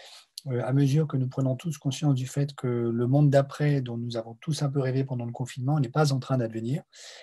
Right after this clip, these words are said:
et que malheureusement, on est en train, euh, à la faveur de, on pourrait dire, de l'austérité budgétaire mise en œuvre par le gouvernement actuel, sous couvert de faire un pseudo plan de relance, on est en train de prendre conscience du fait qu'on est juste en train de ressusciter le monde d'hier,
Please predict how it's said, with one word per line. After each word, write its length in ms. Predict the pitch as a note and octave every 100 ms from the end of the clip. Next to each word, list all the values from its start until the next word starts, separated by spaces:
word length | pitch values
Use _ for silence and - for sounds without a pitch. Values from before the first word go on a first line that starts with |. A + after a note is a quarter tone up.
| _ -
et 40 |
que 120 | A#2+
malheureusement, 500 | B2+ B2+ C3 B2 D3
on 60 | C#3+
est 160 | A#2+ B2
en 100 | B2
train, 440 | - C#3 C3+ A#2+
euh, 200 | A2 -
à 20 |
la 100 | A2+
faveur 380 | - B2 B2 C3
de, 160 | A#2+ A2 G#2+ _ - - - - _ -
on 40 |
pourrait 160 | A#2+ A#2+
dire, 100 | B2+
de 80 |
l'austérité 480 | A#2+ C#3 D3 C3 C#3+
budgétaire 480 | C3 B2+ B2+ C3+ C3
mise 220 | B2+ B2
en 160 | B2 B2
œuvre 300 | B2 A#2 -
par 120 | - A#2+
le 80 |
gouvernement 340 | A#2+ B2+ B2 A#2+
actuel, 500 | A#2 - C#3 F3 C3+
sous 300 | - - D#3+
couvert 440 | D3+ D3+ C#3 C#3+ C3
de 80 |
faire 240 | A2+ C3 A2
un 80 | A2 -
pseudo 380 | - C#3+ C3 B2+
plan 200 | C3 A#2+
de 60 |
relance, 460 | A2+ A#2 D3 - - - - - - -
on 60 |
est 140 | A#2+ B2+
en 80 |
train 160 | B2 C#3+
de 60 | C3
prendre 220 | C3 B2+
conscience 320 | B2+ B2 D3
du 140 | A#2+
fait 180 | - C#3+
qu'on 140 | C#3+ A#2
est 80 |
juste 400 | A2 A2 E3 D#3+
en 80 | B2+
train 200 | A#2 D3+
de 60 | C3+
ressusciter 480 | A#2+ - - C3 C#3
le 100 | B2+
monde 160 | B2
d'hier, 360 | A2+ A2+ C3+